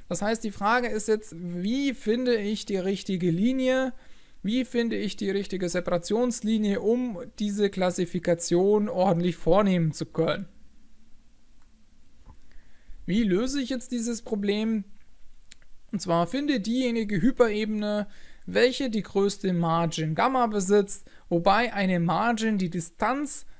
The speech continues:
des nächstliegenden Datenpunktes zur Hyperebene darstellt.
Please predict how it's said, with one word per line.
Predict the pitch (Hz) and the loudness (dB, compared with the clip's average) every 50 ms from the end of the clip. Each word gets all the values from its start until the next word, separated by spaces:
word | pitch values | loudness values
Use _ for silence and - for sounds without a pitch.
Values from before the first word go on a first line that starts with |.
| - - | -8 -6
des | 196 185 - | -4 -2 0
nächstliegenden | 185 196 240 262 277 262 - - - 202 226 262 247 233 220 208 202 190 180 190 170 160 156 | 0 2 2 0 0 -2 -4 -4 -4 -2 -2 0 0 0 0 0 0 0 0 0 0 -2 -2
Datenpunktes | 180 185 233 311 - 220 233 220 - 220 226 220 202 - 208 208 202 - | -2 -2 -4 -4 -4 -4 -4 0 2 4 2 2 2 -2 -4 -6 -4 -2
zur | - 220 196 | 0 2 4
Hyperebene | 196 226 220 - 202 180 165 170 175 165 170 165 160 | 4 2 2 2 2 2 4 2 2 2 2 0 0
darstellt. | 156 - - - 151 - - - - - - | 0 -2 -2 -2 -4 -2 -2 -2 -4 -4 -8